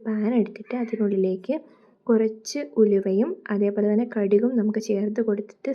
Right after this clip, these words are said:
സിമ്മിൽ ഇട്ടിട്ട് നന്നായിട്ടൊന്ന് just ചൂടാക്കി എടുക്കണം. അപ്പോൾ കടുകൊക്കെ നന്നായിട്ട് പൊട്ടി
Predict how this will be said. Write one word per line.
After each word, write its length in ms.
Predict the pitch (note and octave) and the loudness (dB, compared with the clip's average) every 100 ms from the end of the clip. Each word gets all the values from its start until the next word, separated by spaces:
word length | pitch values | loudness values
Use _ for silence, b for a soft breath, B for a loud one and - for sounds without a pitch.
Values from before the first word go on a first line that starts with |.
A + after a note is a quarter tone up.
| - | -2
സിമ്മിൽ 540 | B3+ A3+ A#3 B3+ C4+ D4+ B B B - | 2 4 4 2 -2 -6 B B B -4
ഇട്ടിട്ട് 300 | A3 A#3 A3 A#3+ | -4 -2 -2 0
നന്നായിട്ടൊന്ന് 720 | A3 G#3 A3 A#3+ G#3+ G#3+ G#3 G#3+ | 0 2 2 2 2 2 2 0
just 240 | G#3+ - A3 A3+ | -2 -6 -6 0
ചൂടാക്കി 560 | G#3 G#3 G#3+ G#3+ A#3 | 2 2 0 0 0
എടുക്കണം. 380 | G#3 G3+ G3 D#4+ F#4 B B C#4+ | 0 -2 -2 -4 -6 B B -8
അപ്പോൾ 140 | C#4 C#4+ | -6 -4
കടുകൊക്കെ 420 | C#4 C4 C#4+ D4 C#4 | -4 -2 -4 -6 -2
നന്നായിട്ട് 380 | B3+ A#3+ A#3+ B3+ B3 | 0 2 0 0 2
പൊട്ടി 300 | A3+ - D4 | 2 0 0